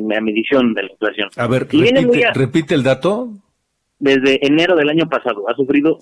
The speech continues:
Speaker 1: ha subido todas las quincenas.
Speaker 2: O sea, año y
Speaker 1: Ah,
Speaker 2: medio.
Speaker 1: sí, más o menos,
Speaker 2: Cada
Speaker 1: año y medio.
Speaker 2: quincena ha aumentado la inflación.
Speaker 1: Correcto. Ese
Speaker 2: Hombre,
Speaker 1: es el,
Speaker 2: sí
Speaker 1: el
Speaker 2: somos ejemplo mundial.
Speaker 1: <laughs> Depende en qué, pero sí, yo te-, tenemos ahí
Speaker 2: Oye,
Speaker 1: nuestro pasico,
Speaker 2: López
Speaker 1: ¿no? Ahí
Speaker 2: Obrador
Speaker 1: medio,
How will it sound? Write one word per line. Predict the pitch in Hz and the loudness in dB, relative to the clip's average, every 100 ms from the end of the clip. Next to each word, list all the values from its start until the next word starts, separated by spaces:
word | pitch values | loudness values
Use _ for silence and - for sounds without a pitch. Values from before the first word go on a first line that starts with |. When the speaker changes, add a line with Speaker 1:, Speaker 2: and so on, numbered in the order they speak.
| _ | _
Speaker 1:
ha | 127 139 139 | -2 0 0
subido | 139 147 185 214 - | 0 2 2 0 -2
todas | 180 170 170 139 | 0 2 2 -2
las | 123 | -6
quincenas. | - 113 - - _ _ | -4 -6 -8 -14 _ _
Speaker 2:
O | 127 123 | -4 -2
sea, | 135 - | -2 -2
año | 151 165 170 | -2 2 2
y | 151 | 4
Speaker 1:
Ah, | |
Speaker 2:
medio. | 131 120 80 76 _ _ _ _ _ _ _ | 2 0 -4 -10 _ _ _ _ _ _ _
Speaker 1:
sí, | - 117 - _ | -4 -4 -4 _
más | 120 120 | -4 -2
o | |
menos, | 117 | 0
Speaker 2:
Cada | - 143 139 | 0 0 2
Speaker 1:
año | 135 | 2
y | 135 | 2
medio. | 139 143 | 2 2
Speaker 2:
quincena | 160 185 - - - | 2 0 -6 -14 -6
ha | |
aumentado | 131 131 120 107 123 | -2 0 0 0 -2
la | 120 101 | -2 -2
inflación. | 95 85 82 73 _ _ _ _ _ _ | -6 -10 -10 -16 _ _ _ _ _ _
Speaker 1:
Correcto. | - 107 101 - 73 - | -6 -2 -2 -6 -12 -12
Ese | - 117 | -6 -2
Speaker 2:
Hombre, | 139 156 | 0 2
Speaker 1:
es | 190 | 0
el, | |
Speaker 2:
sí | - 170 | 0 0
Speaker 1:
el | |
Speaker 2:
somos | 208 226 151 | 2 2 0
ejemplo | 143 131 120 | -2 -2 -2
mundial. | 95 92 92 131 208 - _ _ _ _ _ _ _ | -4 -6 -6 -4 -6 -8 _ _ _ _ _ _ _
Speaker 1:
<laughs> | - - - - - - - - 453 - - - 370 - - - | -4 -2 -4 -2 -2 -4 -6 -4 -4 -4 -4 -4 -6 -8 -20 -6
Depende | - 180 196 | -2 0 2
en | 202 185 | 2 2
qué, | 214 208 214 165 | 0 0 0 0
pero | 120 117 | -2 -4
sí, | 147 180 | -2 2
yo | 180 | 2
te-, | 165 165 | 2 -2
tenemos | 208 262 254 | 0 0 2
ahí | 220 233 | 2 0
Speaker 2:
Oye, | 214 | 0
Speaker 1:
nuestro | 208 160 139 | 2 0 0
pasico, | 151 - 220 - | -6 -4 -6 0
Speaker 2:
López | 180 190 | 0 2
Speaker 1:
¿no? | 202 | 2
Ahí | 175 | 2
Speaker 2:
Obrador | 160 175 | 2 4
Speaker 1:
medio, | 190 | 2